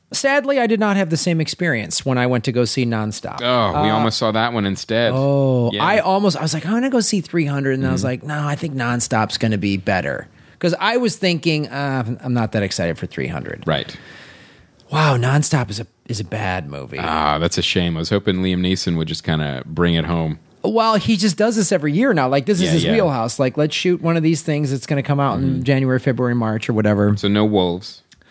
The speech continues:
Speaker 1: No wolves,
Speaker 2: No
Speaker 1: no,
Speaker 2: snakes.
Speaker 1: no snakes. Um, uh, did have, did have, well, had terrorists. Um, this movie starts out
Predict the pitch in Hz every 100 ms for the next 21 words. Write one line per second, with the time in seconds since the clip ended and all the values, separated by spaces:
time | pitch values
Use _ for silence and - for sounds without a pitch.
0 | - - - 143 165 165 208 220 220 202
1 | 160 156 151 147 139 - - 139 131 -
2 | 175 175 175 143 - - - 131 123 123
3 | 120 120 113 104 - _ _ _ - -
4 | - 113 113 107 123 131 156 - - -
5 | _ - 135 147 143 131 _ - _ _
6 | - 147 139 131 135 123 117 165 - -
7 | - - 123 123 123 127 127 - _ -
8 | - - - - _ _ _ _ 165 214
9 | 277 330 - 190 180 202 - 156 143 139
10 | -